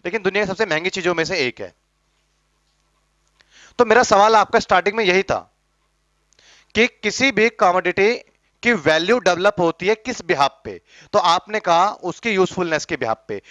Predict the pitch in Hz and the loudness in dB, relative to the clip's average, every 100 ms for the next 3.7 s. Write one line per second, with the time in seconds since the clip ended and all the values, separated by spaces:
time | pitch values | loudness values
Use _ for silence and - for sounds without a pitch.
0 | - 160 190 220 220 180 175 202 180 - | -2 0 0 -2 -2 0 0 -2 -6 -4
1 | 208 214 175 180 180 202 185 160 165 180 | -2 -2 -4 0 0 0 -4 -4 -4 -4
2 | 165 135 120 - - 98 - _ - 151 | -6 -2 -2 -4 -10 -12 -14 _ -18 -2
3 | 170 196 214 214 180 165 | -2 0 -2 -2 2 2